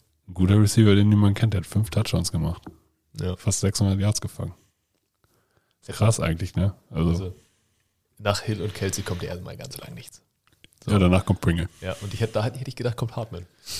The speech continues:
Speaker 1: Ja,
Speaker 2: So.
Speaker 1: ja, das hätte ich vor der Saison gedacht.
Speaker 2: Ja, ja,
Speaker 1: Aber
Speaker 2: genau.
Speaker 1: Hartman ist
Speaker 2: Genau.
Speaker 1: so für mich so der Flop wahrscheinlich so.
Speaker 2: Ja.
Speaker 1: Der Flop der Kansas City Chiefs. Aber apropos Flop.
Speaker 2: <laughs> Ja.
Speaker 1: Die Steelers sind ja auch Teil des Duells.
Speaker 2: Ja, wir sind doch bei Shots fired hier gelandet.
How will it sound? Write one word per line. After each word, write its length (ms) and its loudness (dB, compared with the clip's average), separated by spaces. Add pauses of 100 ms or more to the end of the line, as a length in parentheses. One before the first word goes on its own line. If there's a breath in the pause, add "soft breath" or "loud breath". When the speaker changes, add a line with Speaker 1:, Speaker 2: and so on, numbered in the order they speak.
(240 loud breath)
Speaker 1:
Ja, 200 -2
Speaker 2:
So. 140 -12
Speaker 1:
ja, 140 4
das 160 2
hätte 100 8
ich 80 4
vor 180 6
der 80 6
Saison 320 4
gedacht. 200 2
Speaker 2:
Ja, 100 4
ja, 80 6
Speaker 1:
Aber 80 6
Speaker 2:
genau. 200 2
Speaker 1:
Hartman 320 6
ist 100 6
Speaker 2:
Genau. 60 2
Speaker 1:
so 80 6
für 140 2
mich 200 6
so 100 4
der 140 6
Flop 460 0
wahrscheinlich 540 -2
so. 240 -2 (640)
Speaker 2:
Ja. 160 -8 (220)
Speaker 1:
Der 100 0
Flop 580 2
der 280 4
Kansas 420 2
City 260 -2
Chiefs. 520 -4 (960 loud breath)
Aber 240 2
apropos 460 0
Flop. 420 2 (720)
Speaker 2:
<laughs> 180 0
Ja. 1080 0
Speaker 1:
Die 60 -2
Steelers 420 6
sind 120 4
ja 160 4
auch 160 4
Teil 240 4
des 220 0
Duells. 500 2
Speaker 2:
Ja, 140 -10
wir 80 -14
sind 160 -12
doch 80 -12
bei 160 -10
Shots 240 -14
fired 280 -16
hier 100 -14
gelandet. 420 -12